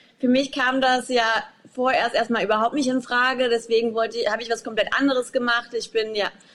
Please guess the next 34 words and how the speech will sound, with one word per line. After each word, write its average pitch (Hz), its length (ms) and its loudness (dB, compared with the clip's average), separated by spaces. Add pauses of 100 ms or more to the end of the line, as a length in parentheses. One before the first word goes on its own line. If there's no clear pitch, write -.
(200)
zum 277 200 2
Studium 285 540 2
nach 247 280 2
Augsburg 302 360 -4
gezogen, 285 540 0
klassisch 254 380 -4
B 247 160 0
W 254 60 2
L 262 220 2
studiert 262 320 -2
mit 240 140 -2
Schwerpunkt 240 420 -2
Marketing 233 560 -2
und 233 120 -4
wollte 233 260 2
ja 233 80 4
erstmal 233 440 0
in 226 80 -4
die 226 120 -6
große, 247 360 -2
weite 220 300 0
Welt 254 320 0
gehen. 262 380 4 (580)
Und 262 560 2 (240)
ja, 285 340 -2 (420)
dann 262 540 0
war 240 240 0
ich 240 140 -4
zwei 240 160 -2
Jahre 233 240 0
in 233 80 -2
Kapstadt, 262 720 -2
in 240 100 -6
Südafrika, 240 920 -2